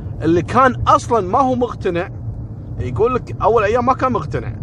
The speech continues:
فهذا يقول: "أنا حلمت فيك"، هذا يقول: "أنا حلمت فيك"، وجهيمان يقول له: "أنت المهدي المنتظر". الولد نفسه هذا صدق السالفة، خلاص حس إنه هو فعلًا المهدي المنتظر.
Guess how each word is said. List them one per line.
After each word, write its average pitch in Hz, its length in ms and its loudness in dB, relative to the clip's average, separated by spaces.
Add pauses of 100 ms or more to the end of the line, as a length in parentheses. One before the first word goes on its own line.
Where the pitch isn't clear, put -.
(320)
فهذا 202 340 6
يقول: 202 240 2
"أنا 202 160 0
حلمت 156 280 -4
فيك"، 113 260 -12
هذا 147 160 -2
يقول: 160 140 0
"أنا 151 180 0
حلمت 151 280 -4
فيك"، 123 260 -8
وجهيمان 151 460 0
يقول 160 260 0
له: 160 160 0
"أنت 185 200 -2
المهدي 160 320 2
المنتظر". 160 520 0 (500)
الولد 165 460 2
نفسه 190 340 0
هذا 196 520 2 (1300)
صدق 208 560 2 (260)
السالفة، - 520 0 (380)
خلاص - 600 4
حس - 400 0
إنه 185 180 2
هو 196 220 2
فعلًا 214 560 2 (340)
المهدي 185 400 2
المنتظر. 170 540 2